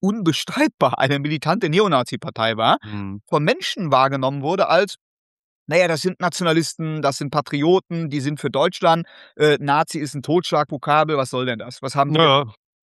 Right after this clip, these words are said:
Speaker 1: denn?“
Speaker 2: genau.
Speaker 1: Und dieses Bild wollten diese Leute ja dann auch in, ähm, Mecklenburg-Vorpommern und, äh, Sachsen vermitteln. Ja, die haben gesagt, „Hier kommt's dann wichtiger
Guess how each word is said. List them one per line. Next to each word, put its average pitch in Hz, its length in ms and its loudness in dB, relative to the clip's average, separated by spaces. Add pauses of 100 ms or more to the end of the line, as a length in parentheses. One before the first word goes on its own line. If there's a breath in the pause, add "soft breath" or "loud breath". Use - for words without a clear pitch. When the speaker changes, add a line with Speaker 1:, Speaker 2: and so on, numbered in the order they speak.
(180)
Speaker 1:
denn?“ 110 180 -14 (440)
Speaker 2:
genau. 101 200 2
Speaker 1:
Und 90 100 -6
dieses 127 260 -6
Bild 247 400 -2 (460 loud breath)
wollten 156 520 2
diese 135 220 -2
Leute 123 380 0
ja 117 160 2
dann 117 240 0
auch 113 420 2
in, 127 360 -2
ähm, 120 340 2
Mecklenburg-Vorpommern 123 1160 0
und, 120 460 -2
äh, 120 260 0
Sachsen 123 400 0
vermitteln. 127 600 -2
Ja, 135 160 4
die 139 100 2
haben 131 100 2
gesagt, 131 240 2
„Hier 131 80 -4
kommt's 143 260 -4
dann 127 180 0
wichtiger 131 440 0